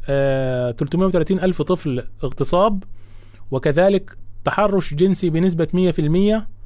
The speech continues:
وكذلك اغتصاب كل سبع دقائق في، آه، ب-، فرنسا. وهنا في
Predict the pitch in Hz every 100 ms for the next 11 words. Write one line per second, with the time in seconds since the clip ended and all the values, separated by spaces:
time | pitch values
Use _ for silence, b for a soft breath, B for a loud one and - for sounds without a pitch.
0 | b b b b - 131 143 160 180 208
1 | 196 151 143 151 190 190 - 190 175 165
2 | 185 143 151 160 175 - 160 151 131 123
3 | 120 117 120 123 120 117 113 110 110 113
4 | 143 147 202 226 240 233 b b b b
5 | - 131 190 202 170 151 190 160